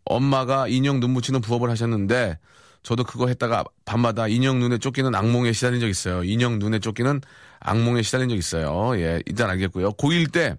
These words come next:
열두 시간 서서 순댓국 서빙하고 이만 원 벌어봤어요. 그땐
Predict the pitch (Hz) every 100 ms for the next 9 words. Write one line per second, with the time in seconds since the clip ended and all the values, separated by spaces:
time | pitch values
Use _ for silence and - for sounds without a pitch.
0 | _ _ _ - _ 113 135 151 143 156
1 | 147 143 135 156 147 117 - 175 170 156
2 | 143 - 156 170 165 143 120 139 127 117
3 | 131 151 156 127 113 110 107 95 101 98
4 | 85 110 - 139